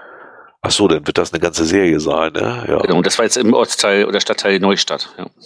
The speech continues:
Speaker 1: Genau. Und da kam, kam der Tippgeber, wie hat er uns geschrieben, äh, es geht noch besser. Ein normales Event in Bremen. Neben den üblichen Bremern kamen auch drei Belgier zum Event.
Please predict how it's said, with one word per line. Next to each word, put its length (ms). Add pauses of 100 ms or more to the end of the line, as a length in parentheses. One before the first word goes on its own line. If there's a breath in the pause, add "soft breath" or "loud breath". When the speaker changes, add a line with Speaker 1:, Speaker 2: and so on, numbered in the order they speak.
(100)
Speaker 1:
Genau. 500 (800 soft breath)
Und 180
da 80
kam, 200 (120)
kam 320
der 100
Tippgeber, 400
wie 120
hat 80
er 60
uns 120
geschrieben, 320 (500 loud breath)
äh, 360
es 120
geht 200
noch 80
besser. 320 (400 loud breath)
Ein 140
normales 400
Event 260
in 80
Bremen. 320
Neben 180
den 140
üblichen 500
Bremern 800 (240 loud breath)
kamen 380
auch 200
drei 240
Belgier 460
zum 180
Event. 460